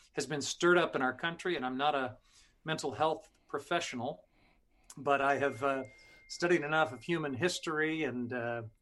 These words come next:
anthropology to know that there's a violent strain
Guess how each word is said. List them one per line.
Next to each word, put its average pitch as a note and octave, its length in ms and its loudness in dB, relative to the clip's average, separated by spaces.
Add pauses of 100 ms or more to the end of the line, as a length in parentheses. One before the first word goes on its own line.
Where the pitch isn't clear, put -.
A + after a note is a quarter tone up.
(280)
anthropology C#3+ 1080 0 (540)
to E3+ 100 -4
know F3+ 140 4
that F#3 120 0
there's G3+ 200 2
a F#3 40 0
violent F#3 680 2
strain C#3+ 800 -2